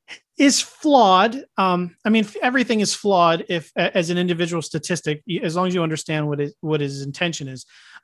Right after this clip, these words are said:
But, um, home run suppression is a skill. Uh, therefore, you can't make a league average, uh, home run rate for everybody because, um, you know, home runs, <laughs> allowing home runs isn't necessarily luck. It's, it's actually a skill. And,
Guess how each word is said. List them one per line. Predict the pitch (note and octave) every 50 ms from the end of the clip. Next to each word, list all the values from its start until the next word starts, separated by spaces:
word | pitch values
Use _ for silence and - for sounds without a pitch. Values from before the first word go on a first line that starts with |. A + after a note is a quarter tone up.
| _
But, | - E3 D#3+ D3+ D3+ - - D#3+
um, | D3+ C#3+ C#3 C#3 C3 C3+ - _ -
home | - - A3 A3 G#3
run | G3+ G3 F#3
suppression | - F#3 F3 - F#3+ F#3 - - E3+ E3
is | D3+ D3
a | C3+
skill. | - - - - G3 F3 C#3+ B2+ B2 - _ _ _ _ - _ _ _
Uh, | E3+ D#3 D#3
therefore, | D3+ F3 F3 F3+ F3 - F3+ E3+ E3 D#3
you | D#3 D#3+ D#3
can't | - G3 F#3 F3+ F3+ - _ _ _ _ _ _ _ _ _
make | F#3 F3+ F3 F3
a | D#3+
league | D#3 E3 E3 D#3
average, | D#3 D3+ D3+ D3 D3 D3 C#3+ C3+ C#3+
uh, | - D#3 C#3+
home | C#3 D#3 E3 D#3
run | D#3+ D#3 D3+
rate | D3+ D3 C#3 C3+
for | - D3
everybody | C#3 C3+ C#3 C3+ C#3 C#3 C3+ C3+
because, | C3+ C#3 C3+ - D#3 C#3 B2+ - - _ - - - - - - _ _ _
um, | D#3 D3 C#3 C3+ B2+ C3 B2 C3+ - _ _ _
you | - D#3+
know, | D#3 C#3+ C#3 D3+ - E3
home | - F3+ G#3 F#3+ F3
runs, | F#3+ F#3 F3+ F3+ E3+ C#3+ - - D3+ -
<laughs> | - - -
allowing | A3+ A#3+ - F3 F3 E3 F#3 F3 F3 F3+ F3
home | F#3 F#3+ F3
runs | F3 F3 E3+ D#3+
isn't | E3+ E3 D#3+ D#3+ D#3
necessarily | D#3+ E3 D#3 - D3 - - - F3+ E3+ D#3 D3+ C#3+
luck. | C#3 C#3+ D#3+ E3 D3+ D3 - -
It's, | D3 C#3+ - - _ - - - - -
it's | E3+ D#3 F3+
actually | E3 E3 D#3+ - D3+ C#3+
a | C#3
skill. | - - - E3+ D#3 C#3+ C3+ C3
And, | B2